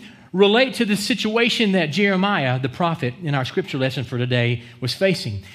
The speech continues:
You see, Jeremiah was a very young man. He was a young priest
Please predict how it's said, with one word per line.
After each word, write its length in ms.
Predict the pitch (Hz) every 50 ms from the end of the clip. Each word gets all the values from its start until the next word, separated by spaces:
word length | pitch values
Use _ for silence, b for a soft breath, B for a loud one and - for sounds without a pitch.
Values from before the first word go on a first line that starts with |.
| B B
You 80 | 208 208
see, 180 | - 277 262 202
Jeremiah 560 | 170 269 285 302 311 285 277 262 254 247 240
was 500 | 220 214 208 190 165 - - - B B B B B B B
a 100 | 190 190
very 540 | 170 147 143 127 127 190 254 294 311 277 247
young 340 | 214 196 202 202 190 190 180
man. 300 | 185 190 185 151 131 135
He 100 | 202 294
was 140 | 302 269 233
a 60 | 233
young 300 | 196 208 262 269 247 220
priest 460 | - - - 294 254 190 - - -